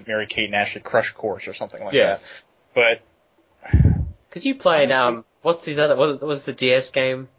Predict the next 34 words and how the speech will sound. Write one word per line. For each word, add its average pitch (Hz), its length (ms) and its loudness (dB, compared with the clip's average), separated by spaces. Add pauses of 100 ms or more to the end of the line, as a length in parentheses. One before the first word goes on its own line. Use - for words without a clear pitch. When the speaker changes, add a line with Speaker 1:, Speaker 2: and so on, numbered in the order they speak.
(880)
Speaker 2:
that 120 60 -6
was 120 180 -4
released? 120 280 2
Speaker 1:
Flower, 123 140 2
Speaker 2:
Was 113 120 -10
Speaker 1:
Sun, 120 140 -2
Speaker 2:
it 104 60 0
Speaker 1:
and 120 120 -8
Rain? 127 220 0
Speaker 2:
Yeah, 127 200 4
Flower, 120 300 0
Sun, 123 200 -6
and 107 120 -6
Rain. 117 380 -4 (960)
Speaker 1:
Yeah, 110 440 -2 (120)
that 120 100 -8
was 113 80 -12
pretty 110 220 -8
bad. 110 400 2 (440)
I - 120 2
did 156 160 4
actually 135 320 2
refuse 120 300 -8
to - 80 -14
continue 117 320 -10
playing 120 320 0
that. 117 320 4
<laughs> - 40 -6
Um, 156 360 0 (2000)
something 185 340 0
from 143 120 -10
Suda 127 200 0
fifty-one. 101 460 -4 (120)
I, 107 160 -6